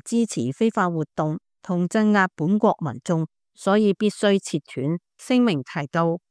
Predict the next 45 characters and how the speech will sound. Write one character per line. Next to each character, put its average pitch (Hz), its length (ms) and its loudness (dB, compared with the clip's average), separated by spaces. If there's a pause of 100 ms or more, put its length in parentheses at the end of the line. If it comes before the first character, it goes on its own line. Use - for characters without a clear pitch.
(160)
呢 277 260 2
十 202 220 0
四 190 180 2
艘 165 280 -2
船 143 200 -6 (220)
都 262 160 2
係 160 160 -2
參 220 320 -2
與 165 160 2
運 156 240 -2
輸 190 320 -2 (240)
伊 247 220 2
朗 165 200 2
石 151 220 -2
油 143 280 0
同 139 220 -4
石 151 220 -4
化 160 160 -2
產 - 320 -8
品。 165 320 -2 (320)
被 214 180 4
制 226 260 4
裁 151 180 -4 (100)
嘅 185 180 0
十 - 140 -4
五 160 220 -2
家 208 200 2
公 202 240 -2
司 208 160 -4 (300)
同 156 320 0
兩 160 180 2
名 151 240 0
個 180 200 2
人， 135 280 -4 (320)
亦 190 140 0
都 220 280 2
同 160 320 -4
伊 220 160 2
朗 160 240 2
原 131 240 -4
油 127 220 -6 (100)
交 214 220 6
易 170 240 -4
有 135 200 -4
關。 185 260 0